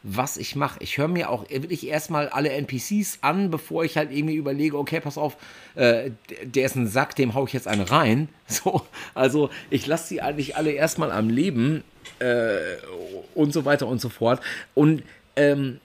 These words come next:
es gibt ja wirklich in Elden Ring auch eine ganze Menge wirklich optionaler Bosse, die man echt, äh, und auch Storylines, ähm, von N P Cs, die man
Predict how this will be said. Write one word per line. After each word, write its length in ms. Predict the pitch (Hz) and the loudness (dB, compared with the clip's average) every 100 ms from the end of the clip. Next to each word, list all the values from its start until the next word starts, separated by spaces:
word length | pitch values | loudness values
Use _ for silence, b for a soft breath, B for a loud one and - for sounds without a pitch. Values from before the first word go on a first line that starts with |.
| _ _ | _ _
es 180 | 127 - | 0 4
gibt 200 | 196 190 | 2 2
ja 140 | 190 139 | 0 0
wirklich 240 | 160 - | -2 0
in 120 | 139 | 0
Elden 320 | 117 135 160 156 | 0 -2 0 0
Ring 200 | 156 - | 0 -2
auch 220 | 147 113 | -4 -2
eine 180 | 127 113 107 | 0 -2 -4
ganze 640 | - 139 220 214 - 208 196 | -4 -2 0 -2 0 0 2
Menge 680 | 165 151 190 190 139 139 127 | 0 0 0 2 4 2 0
wirklich 460 | 131 135 - - | -2 -2 -4 -4
optionaler 720 | 147 - - 160 135 123 104 | -6 -4 0 2 2 2 2
Bosse, 800 | 95 87 - 196 - 127 135 175 - | 0 -2 2 2 2 2 2 0 -4
die 220 | 107 127 | -4 -2
man 360 | 143 160 185 - _ - | 0 -2 -4 -8 _ 0
echt, 420 | 131 147 - - _ _ | 0 0 -10 -14 _ _
äh, 80 | 135 | 0
und 200 | 120 131 | 2 2
auch 140 | 117 - | 0 0
Storylines, 880 | - 175 208 110 78 85 147 - - B - | 2 4 4 2 0 0 0 -4 -12 B 0
ähm, 340 | 127 113 123 - _ _ _ _ _ _ _ _ - - | 2 2 0 -4 _ _ _ _ _ _ _ _ -18 -4
von 120 | 139 | -2
N 160 | 123 123 | -2 -2
P 100 | 120 | -4
Cs, 360 | - 139 151 - B B - | -4 -4 -4 -10 B B -4
die 80 | 165 | 0
man 220 | 160 | 0